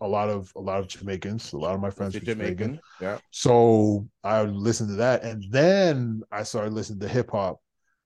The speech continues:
Speaker 1: and,
Speaker 2: Mm.
Speaker 1: and R and B. So, like, in terms of my preference, like, it was always, you know, like, soca and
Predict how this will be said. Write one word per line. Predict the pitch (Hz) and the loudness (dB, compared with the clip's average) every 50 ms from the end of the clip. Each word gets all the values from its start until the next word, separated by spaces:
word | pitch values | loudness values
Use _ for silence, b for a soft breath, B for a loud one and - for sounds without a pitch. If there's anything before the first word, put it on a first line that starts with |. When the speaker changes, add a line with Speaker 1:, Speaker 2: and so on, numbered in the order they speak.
| _ - | _ -8
Speaker 1:
and, | 117 113 113 107 104 104 98 98 82 | -6 -4 -4 -4 -4 -6 -6 -8 -8
Speaker 2:
Mm. | 80 | -8
Speaker 1:
and | 113 101 98 | -8 -6 -4
R | 98 95 | -4 -4
and | 92 87 - | -6 -6 -8
B. | 95 92 | -8 -6
So, | 98 - 143 120 113 | -2 2 2 4 4
like, | 110 107 101 | 4 2 0
in | 101 98 | -2 -2
terms | - 135 127 110 | 0 0 0 0
of | 110 | -2
my | 98 92 92 - | -6 -8 -8 -4
preference, | - 151 175 156 - 123 107 104 101 - - 110 | 0 0 0 0 -2 -6 -8 -8 -8 -10 -8 -6
like, | 101 95 95 - - | -6 -6 -6 -6 -6
it | 117 | -6
was | 104 98 95 90 - - | -4 -4 -6 -8 -8 -8
always, | 92 92 113 143 127 95 92 90 85 85 - - | -4 0 2 2 2 2 0 -4 -6 -8 -10 -10
you | - 98 | -10 -8
know, | 92 87 92 | -8 -6 -8
like, | 90 80 76 69 | -8 -8 -10 -12
soca | - - - 90 90 - - 87 87 | -12 -10 -8 -8 -8 -6 -8 -8 -10
and | 87 82 | -10 -12